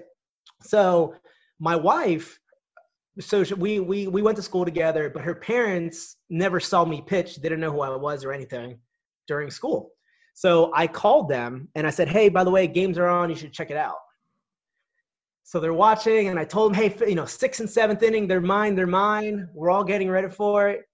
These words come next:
And then my heart sunk, man. <laughs> When it went to the eighth inning, um, it, it is what it is. My buddy, he, like I said, he runs scheduling. He told me that, uh, because the inning, there was no runs scored on either side,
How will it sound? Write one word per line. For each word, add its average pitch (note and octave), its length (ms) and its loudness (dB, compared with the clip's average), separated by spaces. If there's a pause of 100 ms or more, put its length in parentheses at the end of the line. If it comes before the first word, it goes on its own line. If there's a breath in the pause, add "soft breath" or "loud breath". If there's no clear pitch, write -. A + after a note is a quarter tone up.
(240)
And D3+ 180 -6
then E3 160 0
my D#3+ 180 0
heart D3+ 300 -2
sunk, B2 480 -4
man. B2+ 380 -8
<laughs> - 80 -4 (1160 loud breath)
When F3+ 200 -2
it G3+ 80 -4
went G3+ 180 -8
to F#3+ 80 -10
the F#3 160 -2
eighth E3+ 200 -2
inning, D#3 500 -6
um, C#3 460 -6
it, A3 180 2
it B3 140 6
is A#3+ 200 -6 (120)
what A3+ 160 2
it F3 80 0
is. F3 220 4
My F#3 120 0
buddy, G3 440 2
he, D#3 140 -8
like D#3 140 -6
I D#3+ 40 -4
said, C#3+ 100 -10
he F#3+ 100 -6
runs F#3 260 -4
scheduling. E3 360 -6
He D#3+ 120 -10
told D#3+ 200 -6
me E3 120 -4
that, C3+ 220 -8
uh, B2 200 -10 (440)
because F#3+ 460 0
the F#3 100 -6
inning, F#3 360 -6
there F3 120 -4
was D#3+ 140 -6
no F#3+ 280 0
runs F3+ 420 -2
scored D#3+ 440 -4
on C#3 120 -10 (120)
either G3+ 280 -6
side, D#3 320 -8